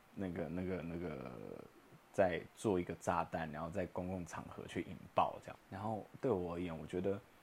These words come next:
对，的确他真的很黑暗，但是他为了他的先生能够好起来，想起他是谁，然后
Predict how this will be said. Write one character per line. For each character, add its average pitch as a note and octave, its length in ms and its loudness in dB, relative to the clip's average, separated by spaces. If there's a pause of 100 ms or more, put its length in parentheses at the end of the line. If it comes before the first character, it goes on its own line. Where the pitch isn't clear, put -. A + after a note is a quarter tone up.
(560)
对， F#2 180 8
的 F#2+ 200 0
确 B2+ 200 2
他 G#2+ 200 2
真 G2+ 160 0
的 F#2 100 0
很 F2 160 -8
黑 E2 100 -2
暗， E2 160 -2
但 A2+ 160 6
是 B2+ 80 4
他 A#2+ 140 2
为 A#2 220 4
了 F2+ 100 0
他 F#2 340 -2 (220)
的 E2+ 140 -4
先 F2 240 -6
生 F2 180 -6
能 E2 100 -6
够 E2+ 120 -4
好 E2 240 -4
起 - 160 -8
来， - 180 -4
想 F#2 320 -6
起 - 220 -6 (480)
他 F2 260 -2
是 F2 260 -2
谁， - 380 -8 (100)
然 F2 120 -6
后 F2+ 280 -4